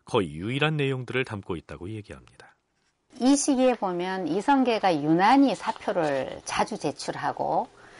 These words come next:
Speaker 2: 그리고 공양왕이 만류하면 또다시 취직을 하고 하는 것을 끊임없이 반복하고 있습니다. 왜 그랬을까 하는 문제인데요. 고려사에서 이때 이성계의 어떤, 뭐, 마음을 나타내는 기록이나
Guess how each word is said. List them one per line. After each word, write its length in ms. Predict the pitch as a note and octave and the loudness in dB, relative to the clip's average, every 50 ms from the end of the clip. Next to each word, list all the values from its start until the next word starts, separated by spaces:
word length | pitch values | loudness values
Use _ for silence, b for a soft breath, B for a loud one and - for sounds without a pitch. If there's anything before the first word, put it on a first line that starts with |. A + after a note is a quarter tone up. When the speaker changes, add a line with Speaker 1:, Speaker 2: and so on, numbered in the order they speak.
| B B B - | B B B -2
Speaker 2:
그리고 320 | A#3 G#3 A3 F#3+ G3+ F3+ | 2 2 4 6 6 4
공양왕이 640 | - - D#3+ D#3 D#3+ E3 E3 F3+ F#3+ G#3 G#3+ G#3 | 6 6 6 6 6 6 6 4 2 0 0 0
만류하면 880 | F3+ D3+ A#2 B2 D3 E3+ G3 G#3+ G#3 G#3+ G3+ F3 E3 D#3+ F#3 G#3+ A3+ - - _ | 0 0 2 2 0 0 0 0 0 0 0 2 2 2 2 0 -4 -8 -4 _
또다시 380 | - C4 C4+ D#4 D4 - - A#3 | 4 4 6 6 4 2 0 -4
취직을 500 | - - - G#3+ G3 - F#3 E3 D#3 D3 | -4 -6 -12 -10 -6 -4 -2 -2 -2 -2
하고 340 | - D3+ C#3+ - - C#3 C#3 | -4 -6 -6 -4 -4 -4 -2
하는 240 | C#3+ F3+ G3 A3 A3 | -2 -2 -4 -2 -2
것을 380 | G#3 F#3+ - - A#3 B3 C#4 B B B B B B B - - | -2 -2 0 2 2 2 2 B B B B B B B -10 -2
끊임없이 640 | - E4 F4+ F#4 G4 G4 F#4+ E4 A3+ - - A3 | 2 4 4 4 4 4 4 4 4 2 0 -6
반복하고 680 | F#3+ - - C3 C#3 D#3 - - - - - D#3+ - D3+ | -6 -6 -4 -4 -4 -2 -2 -4 -4 -6 -6 -6 -6 -6
있습니다. 720 | C3 B2+ - - D#3 D#3 C#3+ C#3 - - C3+ C#3 - B B B B B B B B B B B | -6 -6 -8 -8 -8 -8 -8 -8 -10 -10 -12 -12 -14 B B B B B B B B B B B
왜 280 | - - D3 D#3 D#3 D#3 | -8 -2 0 2 2 2
그랬을까 800 | - G#3 B3 C#4 C4+ - - - D#3+ - _ - D3+ C#3+ C#3 C#3 | 4 4 4 4 4 4 0 -6 -6 -6 _ 2 2 4 4 2
하는 300 | C#3 C3+ D#3 D#3+ F3 E3 | 0 -4 -6 -4 -2 0
문제인데요. 920 | D#3 D3 D3 D3 D3 D3 C#3+ C3+ C3 C3 C#3 C#3 D3+ E3 E3 D3 A#2+ - - - - | 0 0 0 0 0 0 0 -2 -2 -2 -2 -2 0 0 -2 -2 -4 -6 -10 -10 -6
고려사에서 800 | - D#3+ D#3 F#3+ A#3 B3+ - C#4+ C#4 C#4 C4+ B3+ - - A#3 A3 | -2 0 2 2 2 2 4 4 4 4 4 2 2 2 2 4
이때 420 | E3 F#3+ G#3 - _ - - A#3 | 2 2 0 -4 _ 2 4 4
이성계의 960 | G#3+ E3+ D3+ E3+ F#3 - D4+ D4+ D4+ D4 C#4+ B3 A#3 G3+ F3+ E3+ D#3+ D#3 D3+ C#3 | 4 4 2 0 2 4 6 8 8 8 8 6 4 2 2 4 4 4 4 4
어떤, 960 | A#2+ B2+ - - D3+ D3 C#3+ C#3+ C#3 C3+ C3+ C3+ B2+ - - - - - D3 | 2 0 0 -2 0 0 0 0 0 -2 -2 -4 -6 -8 -8 -10 -6 -4 0
뭐, 220 | D3 C#3+ C3+ C3 | 2 2 2 2
마음을 580 | B2+ C3 C3+ A#2 B2 C#3+ E3 G3+ A#3 A3+ G3+ E3+ | 2 2 2 2 2 2 2 2 2 2 2 2
나타내는 560 | C#3+ C3+ - - - D#3 D3+ C#3+ C#3+ C#3+ C#3 | 0 0 -2 -4 -4 -4 -4 -4 -4 -4 -6
기록이나 720 | - - C#3+ C#3+ C#3+ C3+ - C3 C3+ C3+ C#3 D#3 D#3+ D#3+ | -6 -6 -4 -4 -4 -4 -4 -4 -4 -2 -2 -2 -4 -6